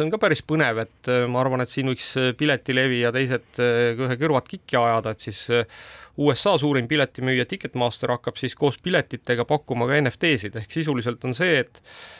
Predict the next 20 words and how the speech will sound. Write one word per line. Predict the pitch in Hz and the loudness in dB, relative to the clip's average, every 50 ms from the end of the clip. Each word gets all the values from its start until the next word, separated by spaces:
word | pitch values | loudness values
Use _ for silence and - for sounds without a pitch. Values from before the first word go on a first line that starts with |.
| - - | -8 -6
noh, | 123 | -6
ma | 110 123 120 | -4 -4 -4
ei | 117 | -4
tea, | - | 0
sa | 110 135 151 | 0 2 2
ostad | - - 123 127 - | 2 0 -4 -2 -2
näiteks | 127 - - 131 - - - 135 | -2 -2 -2 -6 -8 -6 -4 -4
mingisuguse | 127 123 123 113 131 127 127 113 120 127 127 131 151 156 | -2 -2 -2 -4 -2 -4 -4 -2 0 0 2 2 2 2
N | 143 131 | 2 2
H | 135 147 156 | 2 2 4
L-i, | 170 165 156 139 139 135 135 131 127 113 - - - - - - - _ _ - | 4 2 2 2 2 2 2 0 0 -4 -6 -14 -20 -20 -20 -20 -20 _ _ -2
äh, | 120 120 123 113 | 0 0 2 2
hooaja | 120 156 175 170 151 139 135 131 131 127 131 131 131 131 131 135 131 131 123 - | 2 2 4 4 4 4 4 4 4 2 2 2 2 2 0 0 -2 -6 -8 -8
pileti | - 240 247 208 165 - _ - 139 131 127 | -4 0 0 0 0 -2 _ -6 -6 -4 -4
või | 131 131 - | -4 -2 0
passi | 180 202 202 - - - 143 131 131 127 | 0 0 0 -2 -4 -2 -2 0 2 2
ja | 127 127 113 | 2 0 0
siis | 139 143 131 - - 151 | 0 -2 -2 0 0 2
sellega | 143 143 135 123 123 | 4 4 4 2 2
koos | 117 160 175 165 135 - | 2 2 2 2 2 0